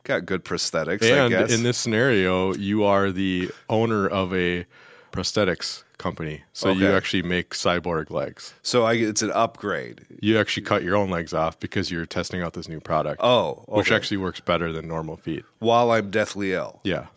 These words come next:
Speaker 1: Okay.
Speaker 2: That's why you chose to do it at that moment, because you're deathly ill anyway. She's like, "Might, might as well just chop the legs off anyway." 'Cause you're looking at the new prototype X nines, and they're, like, dragon feet. They're really cool.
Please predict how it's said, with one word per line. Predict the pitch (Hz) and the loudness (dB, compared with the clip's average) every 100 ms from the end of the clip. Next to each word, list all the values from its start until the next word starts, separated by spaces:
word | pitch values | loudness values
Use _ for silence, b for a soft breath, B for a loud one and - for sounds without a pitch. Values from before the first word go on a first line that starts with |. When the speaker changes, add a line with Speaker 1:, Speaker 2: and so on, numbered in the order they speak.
| _ - | _ -6
Speaker 1:
Okay. | 104 98 85 | -4 -2 -2
Speaker 2:
That's | 101 104 | -2 0
why | 104 | 0
you | 90 | 0
chose | - 95 87 - | 0 -2 -2 -8
to | |
do | 85 90 | -6 -4
it | 85 | -4
at | 80 | -4
that | 80 | -6
moment, | 80 87 82 80 | -4 -6 -6 -8
because | - - 85 | -12 -10 -8
you're | 82 | -8
deathly | 80 80 - 90 | -4 -6 -4 -6
ill | 82 | -4
anyway. | 92 92 80 80 | -4 -6 -6 -8
She's | - 104 | -6 -4
like, | 95 - | -6 -6
"Might, | 160 156 | -2 0
might | 175 170 | 4 2
as | 139 | 4
well | 113 | 0
just | 95 | 0
chop | 113 104 | 0 0
the | - | 0
legs | 87 85 | -4 -4
off | 82 82 | -6 -4
anyway." | 90 73 82 - B B B B B | -6 -6 -10 -14 B B B B B
'Cause | - 104 | -2 2
you're | 107 | 4
looking | 101 104 101 | 4 2 0
at | 90 | 0
the | 95 | -4
new | 92 | -4
prototype | - 90 82 87 82 | -2 -2 -2 -4 -2
X | - 90 90 | -2 -2 -4
nines, | 87 85 78 76 - | -4 -2 -4 -8 -10
and | 85 | -10
they're, | 80 | -8
like, | 71 - _ | -8 -10 _
dragon | - 80 80 82 - | -10 -6 -6 -8 -12
feet. | - - - | -14 -16 -14
They're | 82 | -12
really | 87 78 | -10 -10
cool. | - 85 80 | -10 -10 -10